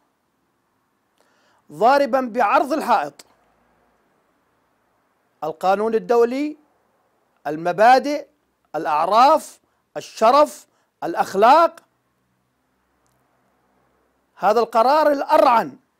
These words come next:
الذي تحفظت عليه كل دول العالم باستثناء الكيان الصهيوني الغاصب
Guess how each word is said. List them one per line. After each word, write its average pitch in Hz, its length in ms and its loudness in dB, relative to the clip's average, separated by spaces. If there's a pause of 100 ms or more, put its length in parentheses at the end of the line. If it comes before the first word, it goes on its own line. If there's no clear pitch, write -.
(1500)
الذي 196 460 -8
تحفظت 196 800 -12
عليه 202 400 -6 (160)
كل 339 300 0
دول 349 240 -4
العالم 208 500 -4 (1500)
باستثناء 190 680 -12
الكيان 190 480 -4
الصهيوني 185 580 -14
الغاصب 151 420 -12